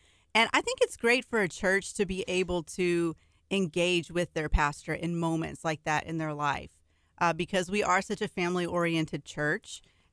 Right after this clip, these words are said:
and we try to bless people all the time. Not try, we do. We bless people, we give back. The church is so giving. And I think it's just great to see the person who spearheads all of that. And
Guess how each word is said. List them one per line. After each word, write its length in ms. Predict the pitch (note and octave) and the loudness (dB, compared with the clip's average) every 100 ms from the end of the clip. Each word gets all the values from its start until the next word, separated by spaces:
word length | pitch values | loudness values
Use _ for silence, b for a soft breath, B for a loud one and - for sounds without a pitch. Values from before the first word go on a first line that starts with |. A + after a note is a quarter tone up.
| - | -2
and 280 | E3+ E3+ | 0 2
we 80 | E3 | 0
try 180 | E3 F#3 | 0 0
to 80 | E3 | 0
bless 340 | D#3 D#3 D3+ - | 0 -2 -2 -4
people 400 | B3 - G#3+ F3 | -4 2 0 2
all 140 | F3+ | 0
the 100 | F3+ | 0
time. 380 | F3 F3+ F3 E3+ | -4 -4 -2 -2
Not 140 | G3+ | -4
try, 260 | - F#3+ E3 | -2 0 2
we 140 | E3 E3+ | 0 -4
do. 400 | - G3 D#3 C#3 | 0 2 2 2
We 140 | E3+ | -4
bless 280 | E3 D#3 D3 | -2 -4 -4
people, 460 | - G#3 - F#3 E3+ | -6 -6 0 0 0
we 120 | D#3 | -4
give 260 | D#3 C#3+ - | -6 -8 0
back. 380 | F3 E3+ E3 - | 4 4 2 -4
The 80 | - | -16
church 520 | - - G#3 G#3 - | -12 -2 2 2 2
is 140 | - E3 | -4 -2
so 200 | F#3 E3+ | -2 -2
giving. 640 | D3+ E3+ F3+ F3 F3 E3+ b b b b - | -2 -2 0 2 0 -2 b b b b 0
And 420 | F#3+ F3+ F3 - - | 4 4 2 -2 -2
I 80 | G3+ | 0
think 220 | D#4+ E4 | 2 0
it's 180 | D#4+ - | 0 -2
just 180 | A3+ - | -4 0
great 260 | F#3 F#3 | 0 0
to 160 | - F#3 | 0 -4
see 320 | - - G3+ | -4 -6 -4
the 100 | F#3 | -4
person 600 | F3 - E3+ - E3+ E3+ | 4 4 4 -2 -2 -2
who 460 | D#3 F3+ E3+ E3 D#3+ - _ | 0 0 0 0 -4 -10 _
spearheads 680 | - - F#3+ G3+ G3+ F#3 E3+ | -18 -2 0 2 0 -2 -2
all 220 | - D#3 D#3 | -2 -2 -2
of 120 | D3+ | -2
that. 340 | D3+ D3 F3+ - _ _ _ _ _ - | 2 2 2 -4 _ _ _ _ _ -4
And 420 | F3+ E3+ E3+ D#3 | 0 2 2 -2